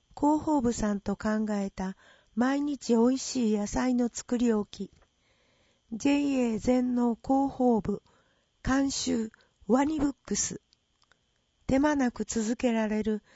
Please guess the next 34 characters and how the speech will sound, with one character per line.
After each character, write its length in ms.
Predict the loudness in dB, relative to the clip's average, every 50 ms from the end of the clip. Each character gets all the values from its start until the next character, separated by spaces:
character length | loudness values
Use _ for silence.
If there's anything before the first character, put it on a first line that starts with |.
| _ _ _ _ _
野 120 | -6 -6
菜 280 | -2 0 0 2 2 2
の 160 | 2 0 0
作 280 | _ -8 -8 _ -2 0
り 120 | 2 2
置 380 | 2 0 -2 _ -8 -12 -12 -12
き、 20 | _ _ _ _ _ _ _ _
シ 280 | -14 -12 -6 -4 -4 -4
ン 40 |
プ 180 | -4 -4 -4 -2
ル 140 | 0 0 0
レ 140 | 0 0 -2
シ 180 | 0 -2 -2
ピ 160 | 0 0 0
を 100 | 0 0
紹 320 | -4 -6 -6 -6 -6 -6 -6 _
介。 280 | -10 -10 -10 -10 -12 _ _ _ _ _ _ _ _ _ _ _ _ _ _ _ _ _ _ _ _ _ -20 _ _ _ _ _ _ _ _ _ _ _ _ _ _ _ _ _ _
郷 280 | 0 4 6 6 6 6
土 160 | 6 4 4
に 160 | 4 2 2
ゆ 80 | 0 -2
か 200 | _ -2 -2 0
り 120 | 0 0
の 180 | 2 2 2 0
あ 80 | 0
る 140 | 0 -2 -4
本。 320 | -4 -6 -10 -10 -10 -14 -16 _ _ _ _ _ _ _ _ _ _ _ _ _ _ _ _ _ _ _ _ -20 _ _ -2
夜 140 | -2 -2
影 280 | 2 2 2 2 4 2
の 180 | 2 2 2 2
魅 100 | 0 0
力 400 | 0 -2 -2 -2 -6 -6 -6 -8
再 420 | -12 -10 -4 -2 0 0 0 0
発 200 | -2 -6 -6 -8